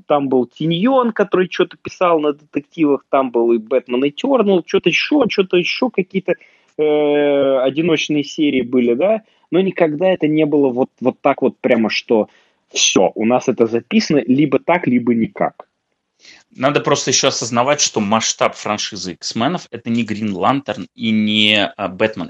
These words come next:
Speaker 2: Это не в плане продаж, а в плане просто количества серий, которые выходят вот в этой франшизе.
Speaker 1: Конечно, да, я, э, абсолютно согласен, да, потому что, э, э, Threshold Бэтмена — это две серии, реально, все, бо-, больше не нужно. Threshold Зеленых фонарей — это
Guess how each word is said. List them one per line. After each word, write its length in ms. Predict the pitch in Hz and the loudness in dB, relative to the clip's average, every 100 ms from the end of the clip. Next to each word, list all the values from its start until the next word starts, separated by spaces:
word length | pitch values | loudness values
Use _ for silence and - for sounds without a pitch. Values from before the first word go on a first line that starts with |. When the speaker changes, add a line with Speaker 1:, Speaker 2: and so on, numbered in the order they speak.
| - | -12
Speaker 2:
Это 160 | - 127 | -2 0
не 80 | |
в 100 | 127 | 0
плане 280 | - 135 139 | -2 -2 -2
продаж, 460 | 104 101 101 90 - | -2 -4 -2 -4 -8
а 60 | - | -16
в 80 | - | -4
плане 280 | 117 131 | 0 0
просто 320 | - 113 - 123 | -2 -6 -6 -8
количества 720 | - 110 117 - - - 95 | -2 -2 0 -2 -4 -4 -2
серий, 380 | - 101 85 | 0 0 -4
которые 400 | - - 92 90 | -12 -10 -6 -4
выходят 500 | 85 85 123 156 - | -6 -6 -2 0 -2
вот 160 | 87 - | -6 -4
в 40 | |
этой 180 | 95 95 | -6 -6
франшизе. 340 | - 170 190 240 | -6 -2 0 0
Speaker 1:
Конечно, 320 | 131 - 107 | -2 -4 -2
да, 220 | 151 113 | 0 0
я, 260 | 98 160 165 | 0 0 0
э, 300 | 135 147 143 | 0 0 0
абсолютно 540 | 135 160 - 175 160 | 0 -2 -2 -2 -2
согласен, 480 | - 127 110 85 87 | -2 0 0 -2 -4
да, 80 | 101 | -4
потому 300 | - 107 139 | 0 2 2
что, 160 | - 131 | 2 0
э, 40 | - - - - - 147 | -2 -10 -12 -14 -8 -2
э, 160 | 139 - - | -2 -2 -4
Threshold 460 | 196 233 - 202 180 147 | 0 2 2 0 0 0
Бэтмена — 400 | 220 285 202 151 156 | -2 0 0 0 0
это 200 | 156 135 | 0 0
две 300 | 123 147 180 | 0 0 0
серии, 460 | - 127 101 85 | 2 0 0 -2
реально, 520 | 95 135 123 95 78 - | 0 2 2 0 -6 -10
все, 300 | - - 104 | -6 0 0
бо-, 160 | 90 123 | 0 -4
больше 420 | 143 156 180 180 | 0 0 0 0
не 120 | 165 | 0
нужно. 380 | 143 104 87 78 - | 2 0 -4 -12 -2
Threshold 520 | 156 185 - 180 147 - - | 0 0 2 0 0 -10 -6
Зеленых 460 | 135 175 185 180 | 0 2 2 2
фонарей — 580 | 170 156 165 214 254 262 _ - | 0 2 2 2 2 -2 _ -2
это 260 | 160 180 | -2 0